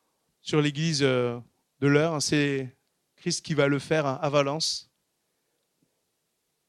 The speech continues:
Et je vous assure, on va avoir des grains qui vont porter des fruits, trente, soixante et cent. Est-ce qu'on le croit seulement ?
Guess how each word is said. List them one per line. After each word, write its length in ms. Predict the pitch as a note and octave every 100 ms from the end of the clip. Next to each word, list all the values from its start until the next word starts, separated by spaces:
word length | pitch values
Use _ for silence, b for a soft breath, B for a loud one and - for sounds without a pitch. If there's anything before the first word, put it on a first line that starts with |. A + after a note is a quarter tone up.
| _ _
Et 80 | D#3+
je 80 | F3
vous 140 | F#3
assure, 300 | F3 - G#3
on 80 | E3+
va 100 | C#3+
avoir 220 | D3 D3+
des 120 | D3+
grains 260 | C#3 E3 G#3+ - _
qui 140 | - C3+
vont 200 | D3+ C#3+ _ _ _ -
porter 360 | F#3+ - G3+
des 100 | D#3+
fruits, 380 | C#3 - F3 F3+ _ _ _ _ _ _ _ _ _
trente, 500 | - E3+ F3 - - _ _ _ _ _
soixante 640 | - D#3 C#3+ D3+ D#3 - _ _ _ _ -
et 80 | C#3
cent. 300 | - D3 - _ _ _ _ _ _ _ _ _ _ _ -
Est-ce 100 | -
qu'on 140 | A3
le 100 | G3
croit 300 | - E3 E3+
seulement ? 500 | - C#3 B2 A#2+